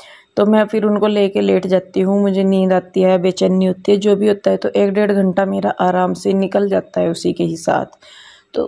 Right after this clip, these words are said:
उसके बाद अब मैं आई हूँ, जब मुझे लगा कि थोड़ा सा फ्रेश सा हो गया और अब मैं काम कर सकती हूँ फिर से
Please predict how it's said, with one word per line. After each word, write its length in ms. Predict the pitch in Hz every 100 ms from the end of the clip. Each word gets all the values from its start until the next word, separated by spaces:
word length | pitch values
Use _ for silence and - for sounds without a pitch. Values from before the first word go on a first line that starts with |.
| -
उसके 300 | 208 - 240
बाद 260 | 226 220 -
अब 200 | 220 208
मैं 200 | 208 220
आई 200 | 190 185
हूँ, 120 | 190 202
जब 220 | 208 185 202 196
मुझे 320 | 185 196 196
लगा 200 | 190 185
कि 120 | 185
थोड़ा 220 | 185 190 190
सा 140 | 202
फ्रेश 340 | - 196 185 -
सा 140 | 202
हो 260 | 175 185 185
गया 300 | 190 202 208 - - - - - - _ _ _ 202
और 280 | 185 185 -
अब 100 | 196
मैं 180 | 196 202
काम 260 | 196 190 190
कर 140 | 190
सकती 320 | 190 190 -
हूँ 160 | 175 202
फिर 200 | - 180
से 240 | - 214